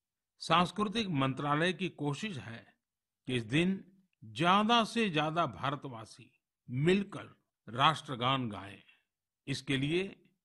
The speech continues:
एक वेबसाइट भी बनाई गई है, राष्ट्रगान डॉट इन। इस वेबसाइट की मदद से आप राष्ट्रगान गाकर उसे रिकॉर्ड कर पाएंगे,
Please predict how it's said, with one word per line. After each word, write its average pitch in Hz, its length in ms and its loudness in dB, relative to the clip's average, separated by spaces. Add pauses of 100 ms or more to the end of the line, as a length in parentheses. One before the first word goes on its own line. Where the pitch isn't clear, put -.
(120)
एक 147 140 -2
वेबसाइट 131 540 -2
भी 208 120 0
बनाई 113 320 -4
गई 95 220 -14
है, - 240 -20 (720)
राष्ट्रगान 170 840 0 (360)
डॉट 143 580 -2
इन। 101 340 -4 (560)
इस 247 200 -4
वेबसाइट 175 520 -2
की 254 60 -4
मदद 170 320 0
से 226 280 -12 (380)
आप 127 220 0
राष्ट्रगान 135 640 0
गाकर 120 520 -4 (240)
उसे 180 240 0
रिकॉर्ड 156 380 0
कर 143 180 -6
पाएंगे, 113 520 -14